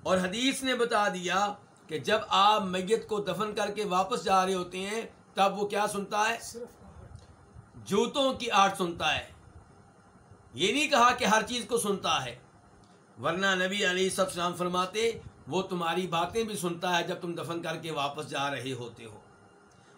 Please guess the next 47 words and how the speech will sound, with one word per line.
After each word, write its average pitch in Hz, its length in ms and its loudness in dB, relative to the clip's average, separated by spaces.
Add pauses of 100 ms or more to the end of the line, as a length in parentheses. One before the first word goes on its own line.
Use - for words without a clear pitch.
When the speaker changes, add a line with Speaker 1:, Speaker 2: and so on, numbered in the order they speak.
Speaker 1:
وہ 175 100 -2
تمہاری 202 400 2
دعائیں 214 340 2
بھی 269 120 2
سنتا 240 380 2
ہے 233 100 6
جو 233 120 4
تم 233 180 0
اس 226 100 2
کی 233 120 -8
قبر 214 240 -2
پہ 214 160 -4
کھڑے 190 220 0
ہو 185 120 4
کے 196 120 -6
کر 180 200 -2
رہے 156 240 -4
ہوتے 135 340 -6
ہو، 110 120 -14 (880)
وہ 175 80 0
تمہارے 214 420 4
رونے 226 260 2
کی 247 140 -2
آواز 233 300 6 (100)
کو 277 80 -2
بھی 262 100 -4
سنتا 233 380 2
ہے 220 60 4
جب 226 200 0
تم 226 120 -4
روتے 208 280 0
ہوئے 208 140 2
واپس 175 400 -4
جا 175 200 0
رہے 147 220 -4
ہوتے 131 300 -8
ہو۔" 104 120 -16 (960)
آپ 175 320 4
نے 185 100 0
اتنا 185 280 0
کہا 180 340 0
ہے 196 60 2
کہ 196 120 -8
وہ 190 80 -2
تمہارے 175 420 -2
جوتوں 180 360 -4
کی 214 160 -12